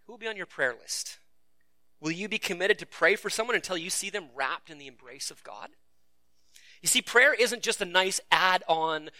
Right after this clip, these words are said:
to real ministry, you know, preaching or acts of justice. Prayer is work. Later in the text, Paul gives a report of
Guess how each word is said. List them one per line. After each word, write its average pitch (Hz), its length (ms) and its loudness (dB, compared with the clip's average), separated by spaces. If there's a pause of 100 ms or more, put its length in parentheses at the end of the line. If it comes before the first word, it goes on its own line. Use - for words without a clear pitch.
(180)
to 202 120 0
real 185 360 4
ministry, 127 420 0
you 127 60 -8
know, 131 100 0
preaching 175 540 0
or 139 80 6
acts 151 240 4
of 147 120 -12
justice. 160 520 -2 (160)
Prayer 202 480 6
is 175 340 2
work. - 580 -6 (920)
Later 214 280 10
in 196 80 2
the 170 40 -2
text, - 640 0 (1200)
Paul 214 220 6
gives 196 200 2
a 180 60 -6
report 175 360 0
of 143 140 0